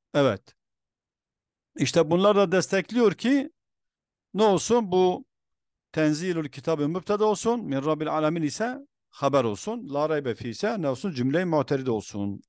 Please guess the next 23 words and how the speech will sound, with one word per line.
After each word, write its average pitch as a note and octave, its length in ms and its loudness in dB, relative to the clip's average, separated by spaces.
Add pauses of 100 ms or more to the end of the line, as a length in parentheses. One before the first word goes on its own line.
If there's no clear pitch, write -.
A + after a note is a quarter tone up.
(300)
Evet. A2+ 240 0 (1040)
Çünkü G3+ 440 2 (2250)
onlar G#3 540 6
alemlerin E3 520 4
Rabbi F3 240 0
tarafından E3+ 880 -2 (680)
geldiğini D#3 560 2
inkar F3+ 280 0
ediyorlar. B2 380 -2
E, G2+ 120 -12
Cenab-ı B2+ 300 0
Allah C#3+ 200 0
diyor F3 160 -6
ki C3+ 160 -10
bu C#3+ 340 -6
alemlerin A#2+ 440 2
Rabbi E3 340 4
tarafından D3+ 500 2
gelmiş. C3+ 320 0
Çünkü B2+ 180 -8
haber D#3 340 2 (720)
ne C#3 80 2
yapacak? D#3+ 380 2